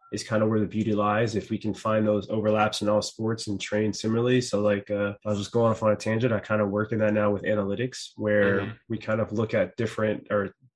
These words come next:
Speaker 1: different sports, but have similar tendencies. So, like, a quarterback to a pitcher, baseball player to a golfer's swing, to a tennis player's swing, all those types of things. And
Speaker 2: Mm-hmm.
Speaker 1: in my specialty,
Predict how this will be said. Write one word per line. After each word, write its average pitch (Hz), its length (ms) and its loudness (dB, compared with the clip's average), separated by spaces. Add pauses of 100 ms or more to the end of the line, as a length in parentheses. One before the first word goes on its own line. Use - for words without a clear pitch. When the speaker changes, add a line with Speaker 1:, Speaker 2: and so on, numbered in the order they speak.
(100)
Speaker 1:
different 120 360 0
sports, 113 420 -2
but 101 160 -4
have 98 140 -4
similar 104 400 2
tendencies. 110 540 -4
So, 107 60 -4
like, 107 260 0
a 101 80 -10 (380)
quarterback 117 600 4
to 107 160 -6
a - 20 -8
pitcher, 151 640 0 (140)
baseball 120 480 2
player 117 380 0
to 104 240 -4
a - 20 -6
golfer's 117 560 2
swing, 117 560 0
to 107 180 -4
a 101 60 -2
tennis 120 420 -2
player's 117 480 0
swing, 117 580 0 (120)
all 135 180 10
those 135 140 8
types 120 260 4
of 104 80 -4
things. 117 320 0
And 104 200 0 (220)
Speaker 2:
Mm-hmm. 104 180 -6
Speaker 1:
in 110 60 2
my 117 200 2
specialty, 127 680 0